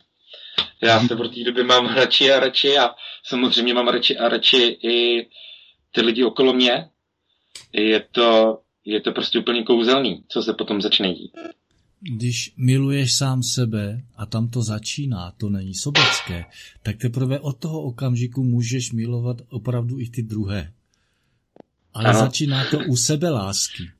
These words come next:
Speaker 2: A to není sobecká záležitost. Přijmout se takový, jaký jsem. Jsem dokonalý,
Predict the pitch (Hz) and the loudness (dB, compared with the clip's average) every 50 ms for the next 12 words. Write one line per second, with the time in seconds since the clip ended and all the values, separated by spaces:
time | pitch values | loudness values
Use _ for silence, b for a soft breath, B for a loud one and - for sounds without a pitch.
0 | _ _ _ 113 - - 127 131 135 135 131 127 - - 127 123 127 123 123 - | _ _ _ -16 -6 -2 0 0 2 2 0 0 0 0 -2 -2 -2 -4 -6 -6
1 | - 127 123 120 120 120 120 120 117 110 110 101 107 - 92 90 - - - - | -6 -6 -6 -4 -4 -4 -4 -4 -6 -8 -10 -12 -14 -16 -16 -16 -16 -14 -8 -2
2 | - 160 170 170 160 151 147 131 - - 135 123 - 131 120 - 143 143 135 135 | 0 0 0 0 -2 -4 -6 -6 -6 -8 -8 -6 -8 -10 -10 -8 -10 -10 -10 -8
3 | 135 135 127 120 117 131 135 123 123 - - 143 143 139 127 110 - - _ B | -8 -8 -8 -8 -6 -8 -6 -4 -2 -2 -2 -2 -2 -2 -4 -4 -6 -10 _ B
4 | B B B B B B B - - - 113 110 101 101 - 127 123 - 139 147 | B B B B B B B -10 -4 -2 0 0 0 2 0 0 0 0 -2 -4
5 | 147 143 143 143 139 143 143 147 147 135 | -2 -2 -4 -4 -4 -4 -4 -6 -6 -8